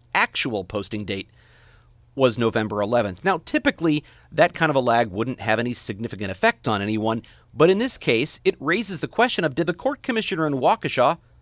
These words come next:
just check C cap? And if he did on the sixteenth, he wouldn't have seen any notation that bond had been paid,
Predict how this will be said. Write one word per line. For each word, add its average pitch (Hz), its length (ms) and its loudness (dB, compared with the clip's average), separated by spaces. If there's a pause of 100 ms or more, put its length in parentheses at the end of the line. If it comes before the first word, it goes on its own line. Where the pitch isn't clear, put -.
(380)
just - 240 -2
check - 260 -2
C - 240 -6
cap? - 360 -2 (400)
And 190 140 0
if 233 140 0
he 160 100 -4
did 190 340 2
on 170 120 2
the 143 100 2
sixteenth, 208 640 -4 (520)
he 117 160 -4
wouldn't 170 300 -2
have 160 100 0
seen 185 360 -2 (100)
any 160 220 0
notation 139 560 0
that 113 180 -4
bond 110 320 -2
had 95 220 -6
been 98 160 -6
paid, 180 480 2